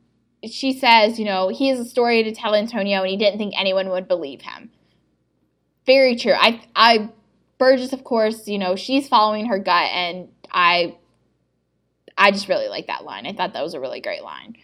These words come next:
So they go inside the apartment, and there's maps, and it looks like Toma for a second might have been involved. And I was like, "Shit, like, maybe they were actually leading me." 'Cause I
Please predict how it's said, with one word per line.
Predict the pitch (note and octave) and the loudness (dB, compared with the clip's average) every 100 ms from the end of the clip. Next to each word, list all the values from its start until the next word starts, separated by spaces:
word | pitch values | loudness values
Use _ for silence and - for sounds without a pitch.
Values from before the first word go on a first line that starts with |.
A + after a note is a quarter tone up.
| _ _ | _ _
So | - | 0
they | C#4 | 2
go | D4 D#4 | 6 4
inside | F4 F4+ D4+ | 4 0 0
the | C#4+ | 0
apartment, | C4+ F#3 F#3 F3+ F3 - A3 _ _ _ _ _ _ _ _ _ _ _ _ _ _ | 0 0 -2 -4 -6 -8 -18 _ _ _ _ _ _ _ _ _ _ _ _ _ _
and | G#3 G3 | -4 0
there's | F#3+ | 0
maps, | G3+ A3+ D#4 E4+ D#4+ - | 0 0 4 4 2 -6
and | B3 | -4
it | A#3 | -2
looks | B3+ B3+ | -2 -2
like | C4 A3+ - - | -2 -2 -6 -16
Toma | - A#3+ A#3+ A#3 | -6 -2 0 0
for | A#3 | -2
a | A3 | -4
second | - C4 C4 A#3+ | 0 0 2 0
might | A3+ G#3 | 2 2
have | G#3 | 2
been | G3 | 0
involved. | G3 F#3+ B2 - | 0 -2 -4 -4
And | G3 | -6
I | F#3+ | -6
was | G3+ | -4
like, | G#3 F#3+ _ | -6 -6 _
"Shit, | - - - - - | -20 -16 -14 -16 -16
like, | F#3+ F#3+ D#3 - _ _ _ _ _ _ _ _ _ _ _ | -8 -6 -6 -10 _ _ _ _ _ _ _ _ _ _ _
maybe | G#3+ C4+ D#4 E4+ D4+ | 2 4 4 0 4
they | C4+ | 4
were | C4 | 4
actually | A3+ G#3 A3 - A#3 A3+ A3 A#3 | 2 0 -4 -6 -6 -4 -8 -10
leading | G#3 G3+ G3 A3 A3+ A3+ A3+ | -8 -6 -4 -4 -4 -6 -6
me." | G#3+ | -8
'Cause | - E4 | -4 0
I | G#4+ | 0